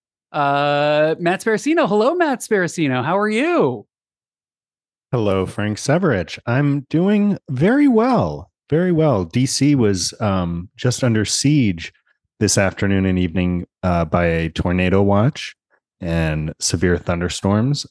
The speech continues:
Speaker 2: Um, but, you know, we made it through. We persist. And, uh, I made it to the Air Bud Pod, and that's really all that
Speaker 1: <laughs>
Speaker 2: matters.
Speaker 1: That's all that matters. You know, as you were battening down the hatches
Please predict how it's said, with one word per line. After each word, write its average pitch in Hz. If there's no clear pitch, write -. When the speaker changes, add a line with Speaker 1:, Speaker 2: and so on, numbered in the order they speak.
Speaker 2:
Um, 85
but, 110
you 107
know, 110
we 107
made 110
it 110
through. 117
We 101
persist. -
And, 98
uh, 92
I 101
made 101
it 117
to -
the 107
Air 110
Bud 107
Pod, 76
and 92
that's 110
really 117
all 113
that 104
Speaker 1:
<laughs> -
Speaker 2:
matters. 110
Speaker 1:
That's 208
all 240
that 202
matters. 147
You 160
know, 151
as 165
you 190
were 160
battening 165
down 147
the 147
hatches 131